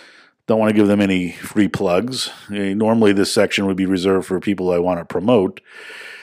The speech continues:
This is not so much something I wanna promote, but yeah, I do find it a little disturbing. And I, I get it.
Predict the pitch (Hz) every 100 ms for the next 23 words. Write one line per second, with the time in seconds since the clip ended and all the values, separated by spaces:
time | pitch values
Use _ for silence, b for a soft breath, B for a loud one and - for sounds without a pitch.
0 | B 147 139 147 156 - 139 131 - -
1 | 139 123 117 110 107 98 - 113 143 120
2 | 78 - - - - 120 139 170 139 135
3 | 151 160 143 131 123 120 123 120 113 104
4 | 101 101 - 139 117 87 73 78 107 110
5 | - B B B B 185 185 - 151 143
6 | 180 175 101 107 -